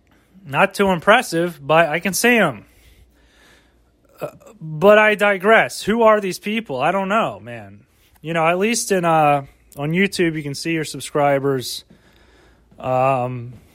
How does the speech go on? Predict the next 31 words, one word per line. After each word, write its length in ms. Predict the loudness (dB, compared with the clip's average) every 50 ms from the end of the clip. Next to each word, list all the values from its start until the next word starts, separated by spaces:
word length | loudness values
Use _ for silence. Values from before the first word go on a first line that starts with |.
| _ _ _ _ _ _ _ _ _ _ _ _ _ _ _ _ _ _ _ _ _ _ _ _ _
you 220 | -2 2 4 6
have 120 | 6 6 6
a 60 | 6
little 220 | 6 6 6 4
bit 140 | 2 2 0
of 80 | 2 4
knowledge 460 | 4 6 6 4 4 2 -2 -4 -6
of 120 | -10 -8
who's 420 | -6 -4 -4 -4 -4 -6 -10 -12 -6
watching 460 | 0 2 2 4 2 0 -2 -8 -8
your 100 | -8 -8
stuff. 520 | -10 -2 0 2 2 2 2 0 -6 -18 _ -20 -20 -20 -20 -20 _ _ 4
I 60 | 4
don't, 220 | 6 6 4 0
don't 280 | -6 0 4 4 4 6
worry. 260 | 4 2 2 0 2
I 100 | 4 4
don't 160 | 4 4 4
dig 220 | 2 0 0 0 -2
through. 320 | -4 -2 0 0 0 0
I 140 | 0 2 2
haven't, 260 | 2 2 -2 -4 0
I 100 | 2 2
haven't 180 | 2 2 0 -4
fucking 360 | -2 -2 -2 -2 -2 -4 -6
looked 200 | -6 -6 -6 -8
at 60 | -6
my 120 | -6 -6
subscriber 540 | -6 -8 -12 -8 -4 -2 0 0 0 -2 -4
list 280 | -6 -6 -6 -8 -10 -6
ever. 380 | -4 -4 -4 -4 -6 -10 -12